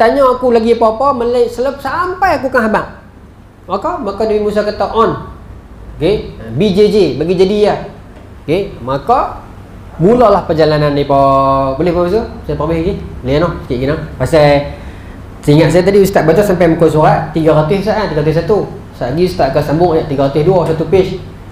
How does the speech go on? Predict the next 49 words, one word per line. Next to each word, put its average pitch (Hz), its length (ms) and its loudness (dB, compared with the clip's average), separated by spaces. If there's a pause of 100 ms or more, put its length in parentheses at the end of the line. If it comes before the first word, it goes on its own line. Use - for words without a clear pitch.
(180)
So, 160 160 2
saya 151 160 0
rasa 175 80 2
tak 127 160 -2
lama 175 320 2 (400)
lagi 143 160 2
empat 147 320 2
rakaat 160 160 0
tu. 185 120 2 (120)
Jadi, 147 160 0
saya, 151 120 4 (120)
saya 147 240 2
makan 139 320 0
masa 147 240 2
sikit 160 80 0
ni, 185 160 2
boleh, 185 160 2
no, 185 80 2
no? 190 160 0 (640)
Saat 135 160 -4
lagi, 160 80 2
lagi 156 140 2 (100)
empat 160 160 0
tu 180 80 -4
tak 139 160 -2
lama, 175 140 0 (100)
saya 175 160 0
rasa 185 40 0 (120)
satu 160 160 -2
page 170 160 0
je. 180 100 0 (300)
Ha? 175 60 2 (100)
Baik, 117 240 -4
saya 127 160 -2
makan 123 160 -4
masa 120 160 -2
sikit. - 220 -6 (760)
Baik. 147 320 2 (560)
Maka, 190 360 4 (600)
bila 175 400 6
mana 240 240 4
jadi 185 240 4
macam 165 320 2
tu, 233 480 4
ah, 143 480 -2
mereka 160 240 2
pun 208 160 0
naik 202 240 0
kapal. 139 800 0